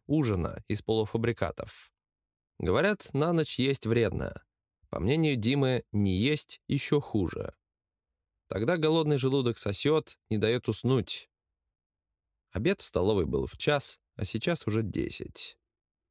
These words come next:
Улёгся спать. Утром посмотрел на себя в зеркало. Страшноватая физиономия, особенно в сочетании с небритостью. Вылитый бомж. Отёк с глаза уже спал, зато жёлто-синий фингал привлекал внимание.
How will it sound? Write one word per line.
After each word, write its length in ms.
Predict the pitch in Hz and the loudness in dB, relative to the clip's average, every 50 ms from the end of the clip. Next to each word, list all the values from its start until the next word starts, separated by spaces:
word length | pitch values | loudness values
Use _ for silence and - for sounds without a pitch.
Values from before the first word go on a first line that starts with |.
| _ _ _ | _ _ _
Улёгся 460 | - - - 76 104 123 - - - 117 | -6 -4 0 0 0 0 0 -2 -4 -4
спать. 600 | - - - - - - - - - - - - _ _ _ _ _ _ _ _ _ _ _ | -4 -6 -6 -8 -8 -8 -6 -6 -6 -6 -10 -14 _ _ _ _ _ _ _ _ _ _ _
Утром 500 | - 98 131 156 151 175 175 170 165 151 | 0 0 2 2 2 2 2 2 0 2
посмотрел 580 | - 156 151 - 156 143 120 - 92 90 95 | 0 0 2 2 2 2 2 2 2 2 2
на 120 | 101 107 113 | 2 2 0
себя 280 | - - 76 78 82 | 0 -2 0 0 2
в 40 | 90 | 2
зеркало. 640 | 92 90 78 67 - - - 76 62 58 - - - _ _ _ _ _ _ _ _ _ _ _ | 2 0 -2 -2 -4 -6 -6 -4 -4 -4 -8 -12 -16 _ _ _ _ _ _ _ _ _ _ _
Страшноватая 640 | - 107 113 - 120 117 131 147 143 117 - 90 85 | -8 -6 -4 -2 0 0 2 2 2 2 0 0 0
физиономия, 760 | - 90 87 85 87 82 82 76 62 67 65 62 60 - - _ _ _ _ | 0 0 0 0 2 0 0 -2 -2 -4 -4 -4 -6 -6 -10 _ _ _ _
особенно 460 | - - 110 - 165 170 175 170 160 | -6 -6 -2 0 0 2 2 2 2
в 40 | 143 | 2
сочетании 580 | - - 143 - - 131 - 135 135 123 120 120 | 0 -2 0 0 0 0 0 0 2 2 0 0
с 120 | 113 - | 0 0
небритостью. 720 | 127 127 123 117 110 92 - - - - - - 69 60 - - - _ _ _ _ _ _ _ _ _ - | 0 2 2 2 2 2 0 -4 -6 -6 -6 -4 -4 -4 -4 -8 -14 _ _ _ _ _ _ _ _ _ -2
Вылитый 420 | 117 165 196 180 147 - 143 131 | 0 2 2 2 2 2 0 0
бомж. 540 | 104 92 107 113 107 71 - - - - - _ _ _ _ _ _ _ _ _ _ _ _ | 2 2 2 2 2 0 -4 -8 -10 -12 -16 _ _ _ _ _ _ _ _ _ _ _ _
Отёк 340 | - 101 117 - 190 185 147 | -4 -2 0 2 0 0 0
с 80 | 110 101 | 0 2
глаза 320 | 104 110 117 113 92 90 | 2 2 4 4 2 2
уже 160 | 85 85 87 87 | 0 0 0 -2
спал, 380 | - - - 147 165 170 165 - _ _ _ _ _ _ _ _ _ _ _ | -2 -2 0 0 0 0 -2 -6 _ _ _ _ _ _ _ _ _ _ _
зато 420 | - - 92 95 - - 190 208 180 | -4 -4 -4 -2 0 0 2 2 2
жёлто-синий 640 | 131 139 165 165 - - 131 - - 104 110 120 120 | 2 2 0 2 0 -2 -2 0 0 0 0 0 0
фингал 480 | - - 123 120 104 90 87 82 90 | 0 -2 -2 0 0 2 2 0 0
привлекал 540 | 92 - 101 98 90 87 85 - 76 71 69 | -2 -2 -2 0 0 0 0 0 -2 -2 -2
внимание. 640 | 80 87 92 90 82 67 58 50 50 50 50 - - | 0 0 0 0 0 -2 -2 -4 -6 -8 -10 -10 -14